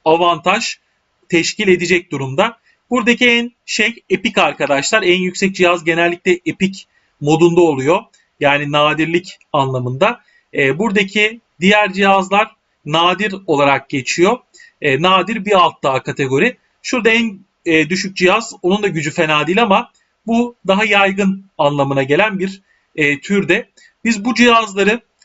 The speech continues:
alarak, toplayarak aslında, e, hem kripto kazanmaya çalışıyoruz hem de arkadaşlar ileride market olayı gelirse bu cihazları satma durumlarımız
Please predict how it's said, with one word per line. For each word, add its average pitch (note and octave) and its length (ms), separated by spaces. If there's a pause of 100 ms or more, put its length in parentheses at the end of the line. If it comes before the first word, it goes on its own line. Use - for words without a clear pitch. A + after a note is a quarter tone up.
(120)
alarak, G#3 420
toplayarak G3+ 640 (200)
aslında, G3 640 (300)
e, C#3+ 200
hem G#3+ 280 (220)
kripto G3 380
kazanmaya A3+ 480
çalışıyoruz A3+ 680 (400)
hem A#3+ 280
de G#3+ 260 (140)
arkadaşlar E3+ 580
ileride F#3+ 640 (320)
market F3 520
olayı G#3 240
gelirse G#3+ 420
bu F3 100
cihazları G3 480
satma G3 460
durumlarımız F#3 640